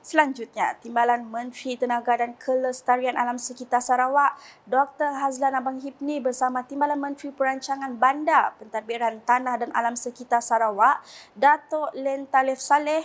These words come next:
mewakili Sarawak dalam Forum Minyak Sawit Lestari Antarabangsa I S P O F yang berlangsung di London baru-baru ini. Kementerian Tenaga dan Kelestarian Alam Sekitar Mesti dalam satu kenyataan media pada Selasa berkata,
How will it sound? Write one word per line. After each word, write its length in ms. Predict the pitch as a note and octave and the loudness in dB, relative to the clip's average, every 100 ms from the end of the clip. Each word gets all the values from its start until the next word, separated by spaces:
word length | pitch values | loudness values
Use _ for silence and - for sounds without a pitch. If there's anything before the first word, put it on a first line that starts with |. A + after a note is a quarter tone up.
| C4+ | -4
mewakili 480 | B3 A#3+ - B3+ | -4 -4 -6 -6
Sarawak 560 | B3 C4 C#4+ D4+ B3+ - - - | -2 2 2 6 4 4 -8 -20
dalam 320 | - A3+ C4 C4 | -4 0 0 0
Forum 400 | C#4+ C#4+ C#4 A#3+ | 0 0 -2 -4
Minyak 320 | B3 C#4 C4+ | -4 -2 -2
Sawit 400 | - C4+ C4 C4 | 2 0 0 -4
Lestari 480 | A#3+ A#3+ B3+ B3+ B3 | -6 -2 -2 0 -2
Antarabangsa 720 | B3+ B3 B3 B3+ B3 C4+ C#4+ - | -2 -2 -2 -2 -4 2 2 2
I 240 | A#3 - | -2 -4
S 240 | A#3 A#3+ - | -6 -4 -6
P 80 | B3+ | -2
O 160 | - C4+ | -2 2
F 320 | D4+ F4 - _ - - _ | 4 2 -2 _ -20 -20 _
yang 320 | A3 B3+ D4 | 0 0 2
berlangsung 800 | E4 D#4+ D#4+ - - C#4+ C4+ A#3+ | 4 4 2 -4 -2 0 0 -4
di 80 | B3+ | 0
London 480 | C4+ B3+ A#3+ A3+ A3 | 2 2 -2 -8 -6
baru-baru 400 | G3+ G3 G3+ G#3 | -8 -8 -10 -8
ini. 180 | F3 - _ _ _ _ _ _ _ _ _ _ | -10 -12 _ _ _ _ _ _ _ _ _ _
Kementerian 640 | - C#4+ D4+ D#4 - D#4 D4+ | -2 0 0 -2 -2 -2 0
Tenaga 480 | D4+ C#4+ C#4 C#4+ | 2 2 2 0
dan 160 | C#4+ C#4+ | -2 -6
Kelestarian 800 | - C#4 C4+ - C#4 C4 C4+ C4 | -4 -4 -4 0 2 2 0 -2
Alam 240 | B3+ B3+ | 0 -2
Sekitar 400 | C4 C4 C4 C4 | -4 -6 0 0
Mesti 800 | B3+ C4 C4 - - C#4 C4+ D#4 | 0 -4 -6 -4 -6 -6 -6 -6
dalam 320 | C4 A3 A3 A3 | -4 -4 -2 -2
satu 240 | A#3 A#3 | -2 -2
kenyataan 480 | A#3+ B3 A#3 A#3+ B3 | -10 -8 -2 0 -2
media 400 | B3 B3 B3+ B3 | -4 -4 -2 -2
pada 160 | A#3+ | -2
Selasa 640 | A#3 A#3+ A#3 A3+ - C4+ D4 | -4 0 0 0 0 2 2
berkata, 640 | C4 A3 A3 G3+ B3 D#4 | 0 -4 -4 0 2 2